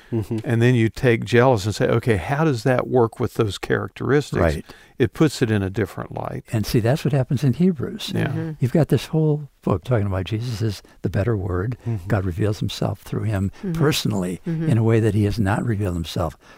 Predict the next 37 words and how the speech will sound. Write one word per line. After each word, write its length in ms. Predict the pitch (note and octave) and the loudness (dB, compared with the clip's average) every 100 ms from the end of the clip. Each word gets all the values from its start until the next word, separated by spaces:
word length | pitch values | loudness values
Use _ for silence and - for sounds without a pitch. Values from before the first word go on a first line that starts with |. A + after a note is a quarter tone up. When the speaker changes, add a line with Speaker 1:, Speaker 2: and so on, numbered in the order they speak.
| - | -10
Speaker 3:
through 160 | - | -4
the 80 | G#2 | -4
scriptures, 560 | - - G2 - F2 - | -4 -2 -2 -2 -4 -4
the 160 | A2 | 0
Old 200 | G2 E2 | 0 0
Testament. 520 | - A#2+ - - E2+ - _ _ - - - - | -4 -6 -4 -6 -8 -10 _ _ -20 -20 -20 -8
So 240 | - A2+ | -2 0
if 180 | G#2 - | 2 2
you 80 | G#2 | 2
have 340 | B2+ C#3+ B2+ | 4 2 2
then 340 | G#2+ G2 F2+ F2 - - | 2 2 2 -2 -8 -12
all 220 | - C#3+ | 2 4
of 80 | D#3 | 4
this 160 | B2+ - | 2 -2
attention 480 | - - A2+ - G#2 | -2 -2 -2 0 0
given 280 | G#2 F#2+ G2 | 0 0 0
to 120 | - | -2
the 120 | G2 | -4
details 720 | F2 C3 - C3 A2+ G#2 G2 - - - _ - | 0 0 0 0 2 2 0 -8 -20 -20 _ -4
of 140 | - | -2
his 380 | C#3 A2+ G2+ - _ _ - | 2 0 0 -8 _ _ -8
crucifixion 960 | - A2+ - - F3 - - G2+ G#2 - _ _ - | -4 -2 -4 0 0 0 -6 -6 -8 -14 _ _ -6
and 120 | - | -2
his 140 | G#2+ G2 | 0 -2
sacrifice, 920 | - D3 - - - - - - - G#2+ | -2 0 0 -4 -8 -8 -8 -8 -10 -10
Speaker 1:
Mm-hmm. 320 | G#2+ - A2 | -10 -10 -12
Speaker 3:
he's 300 | D#3+ C#3 C3+ | -4 0 0
come 180 | - D#3 | 2 0
to 100 | D#3 | 2
take 220 | D3 C3 | 2 2
away 140 | B2+ | 2
the 100 | A2+ | 0
sin 200 | A2 - A2 | 0 0 0
of 60 | |
the 100 | G2 | 0
world, 300 | F#2+ G2 - | 0 -2 -2
right? 260 | E2 G2+ | -2 -4